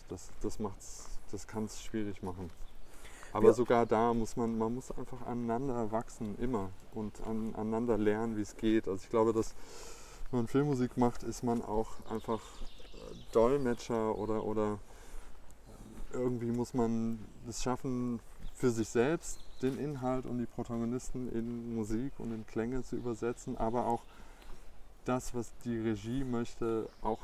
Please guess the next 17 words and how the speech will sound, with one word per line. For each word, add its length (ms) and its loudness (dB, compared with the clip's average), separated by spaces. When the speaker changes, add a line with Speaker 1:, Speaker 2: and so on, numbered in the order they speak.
Speaker 1:
wiederum 460 0
in 200 -4
Musik 380 -2
und 160 -4
in 160 -2
Worte 320 0
zu 140 -8
übersetzen. 560 -4
Also 200 -2
das 320 -8
ist, 140 -10
glaub 140 2
ich, 100 -6
ein 160 -6
großer 500 0
Teil 440 -2
dessen. 440 -6